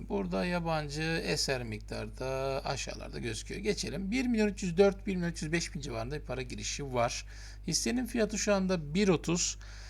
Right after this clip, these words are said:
Ee, iki bin on dokuzda yüzde iki yüze yakın prim yapmış. Geçen yıl yüzde elli üç oranında prim yapmış arkadaşlar. Ee, Nurhan Özgür siz sordunuz.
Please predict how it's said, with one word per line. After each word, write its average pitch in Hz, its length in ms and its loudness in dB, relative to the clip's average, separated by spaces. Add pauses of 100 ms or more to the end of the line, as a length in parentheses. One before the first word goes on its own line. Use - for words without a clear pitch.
(300)
Ee, 120 260 2
iki 180 240 0
bin 202 80 6
on 214 160 8
dokuzda 196 360 6
yüzde 185 380 4
iki 196 220 4
yüze 185 160 6
yakın 156 260 2
prim 151 280 0
yapmış. 143 380 0
Geçen 151 320 2
yıl 143 60 -2
yüzde 135 300 2
elli 131 140 2
üç 139 140 -2
oranında 110 280 0
prim 127 360 -4
yapmış - 580 -2 (120)
arkadaşlar. 156 760 2 (920)
Ee, 117 600 0
Nurhan 160 300 6
Özgür 175 260 6
siz 175 240 4
sordunuz. 123 920 2